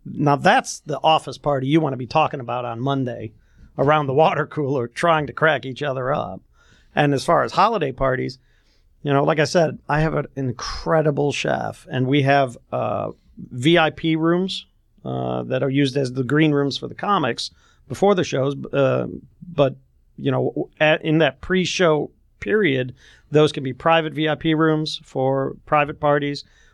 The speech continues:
We have a private hall, uh, that closes off, so we can set up, uh, banquets. We can hold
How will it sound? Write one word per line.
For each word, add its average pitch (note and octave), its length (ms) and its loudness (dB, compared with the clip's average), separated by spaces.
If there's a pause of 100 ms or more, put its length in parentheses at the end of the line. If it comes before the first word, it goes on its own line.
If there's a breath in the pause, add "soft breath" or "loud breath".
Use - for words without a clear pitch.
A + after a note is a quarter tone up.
(100 soft breath)
We C3+ 80 2
have B2+ 100 2
a A#2+ 40 -6
private D3 340 0
hall, D3 540 2
uh, C3 380 -2
that C3 160 -6
closes C#3 360 0
off, D3 300 2
so C3+ 180 -2
we C3 140 -2
can B2+ 100 -8
set C#3+ 220 0
up, C3+ 180 0
uh, A#2+ 320 -4 (160)
banquets. C#3 400 0
We C#3+ 120 -6
can C3 100 -4
hold D3+ 400 0